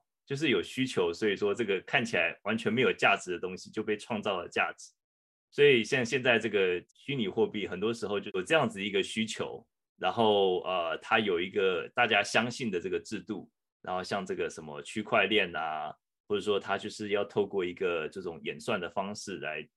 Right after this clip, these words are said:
创造这个一块一块的币，那比特币或是什么，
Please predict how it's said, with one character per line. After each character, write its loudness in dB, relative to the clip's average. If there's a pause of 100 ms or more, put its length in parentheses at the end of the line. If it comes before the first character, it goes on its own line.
(200)
创 -4
造 -4
这 -8
个 -8
一 -14
块 2
一 -2
块 0
的 -4 (440)
币， -8 (380)
那 -2
比 -8
特 6
币 0
或 -4
是 -6
什 -10
么， -10